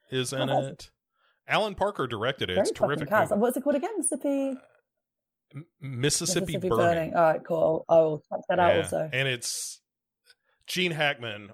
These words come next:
Speaker 1: also, uh, one of my all-time favorite actors. And he's one of the other, he's the, uh, the partner, Willem
Speaker 2: Yeah.
Speaker 1: Dafoe's partner, who's, you
Speaker 2: He's
Speaker 1: know,
Speaker 2: a
Speaker 1: a little bit
Speaker 2: two-off in the
Speaker 1: older, a
Speaker 2: shit.
Speaker 1: little bit wiser. Yeah, kinda, and is also from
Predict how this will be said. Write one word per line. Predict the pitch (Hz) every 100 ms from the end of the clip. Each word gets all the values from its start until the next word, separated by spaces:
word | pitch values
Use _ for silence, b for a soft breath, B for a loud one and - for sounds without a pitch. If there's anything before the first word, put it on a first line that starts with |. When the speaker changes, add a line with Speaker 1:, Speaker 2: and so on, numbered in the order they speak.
| -
Speaker 1:
also, | 123 135 - 131 104 104 98 98 -
uh, | 101 95
one | 98 117
of | 135
my | 113
all-time | 101 98 110 90
favorite | 92 85
actors. | 85 82 85 78 73 78 - b b b -
And | 131
he's | 131 127 165 156
one | 151
of | 123
the | 110 107
other, | 104 107 95 92 87 _
he's | 117 143
the, | 135 127
uh, | 120 107 107
the | 101 98
partner, | 92 - 113 92 78
Willem | 87 95 98
Speaker 2:
Yeah. | 175
Speaker 1:
Dafoe's | 101 82
partner, | - - 98 90 87
who's, | 104 87 - b b b b -
you | 113
Speaker 2:
He's |
Speaker 1:
know, | 165
Speaker 2:
a |
Speaker 1:
a |
little | 120 175
bit | 165
Speaker 2:
two-off |
in | 131
the | 123
Speaker 1:
older, | 123 180
a | 147
Speaker 2:
shit. | 110
Speaker 1:
little | 110 107
bit | 107
wiser. | 98 98 101 98 98 95 92 _ _ _ _ b b b -
Yeah, | 220 170
kinda, | - 190 190 190 190 185 185
and | 151 143
is | 127
also | 147 139 - 135
from | 120 - 123 120 120 113